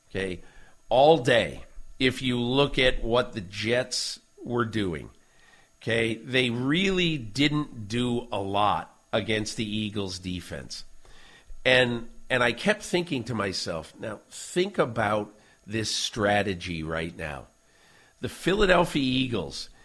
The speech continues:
in the first fifty-eight minutes of this game, have given up two hundred and thirty-six yards.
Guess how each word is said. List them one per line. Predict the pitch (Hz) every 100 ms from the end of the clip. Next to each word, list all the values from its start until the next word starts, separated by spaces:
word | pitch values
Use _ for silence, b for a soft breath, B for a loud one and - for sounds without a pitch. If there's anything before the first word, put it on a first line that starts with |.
| b -
in | 131
the | 123
first | 117 - 139 156 156 - -
fifty-eight | - - - - 175 170 - 175 170 - 127 135 135 110
minutes | 113 117 127 117 95 - - - -
of | 107 95
this | 110 113 -
game, | 107 92 67 - _ _ _ _ b b b b b b b b -
have | 135 123 104
given | 120 139 143 131
up | 117 - - _ _ _ _
two | - - 180
hundred | 180 156 160 139
and | 110
thirty-six | - 117 120 120 104 - 101 -
yards. | 92 80 50 - -